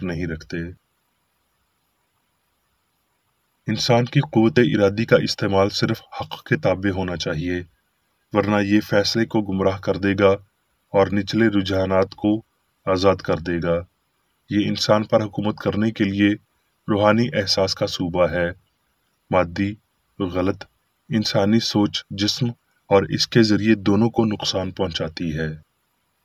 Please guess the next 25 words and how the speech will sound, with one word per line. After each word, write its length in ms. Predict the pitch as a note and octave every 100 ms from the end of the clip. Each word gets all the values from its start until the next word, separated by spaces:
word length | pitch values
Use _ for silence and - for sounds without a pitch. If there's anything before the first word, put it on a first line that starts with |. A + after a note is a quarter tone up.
| _ _ _ _ _ _ _ _ _ _ _ _ _ _ _ _ _ _ _ _ _ _ _
قوت 380 | - A2 A2+ C#3
ارادی 600 | C3 A#2 A2 G#2 A2 G#2+
ہر 160 | G2+
برائی 340 | A2+ G#2 G2+ G2
پر 180 | - -
قادر 500 | - - F2+ F2 D#2
ہے۔ 200 | F2 E2+ _ _ _ _ _ _
یہ 100 | G#2+
کبھی 320 | A2 G#2+ A2+
بیمار 320 | A2+ G2 G2+ E2
کو 160 | A2
شفا 300 | G#2 G#2 F#2+
نہیں 240 | F#2+ F2+ F#2+
دے 160 | F2+
سکتا، 400 | D#2+ D#2 - F2+ F2 _ _ _ _ _ _
کیونکہ 220 | - G2+ G#2
یہ 160 | G#2
بدکاروں 480 | G2 F#2 - F#2+ G#2
کی 140 | G#2
دعا 360 | F#2 F2+ F2 D#2+
ہے، 200 | F2 E2+ - _ _ _ _ _ _ -
جبکہ 300 | G2+ - G2+
جذبات 540 | F#2+ F#2 F2 F#2+ F#2+
کی 120 | -
مشق، 360 | F#2+ F#2+ -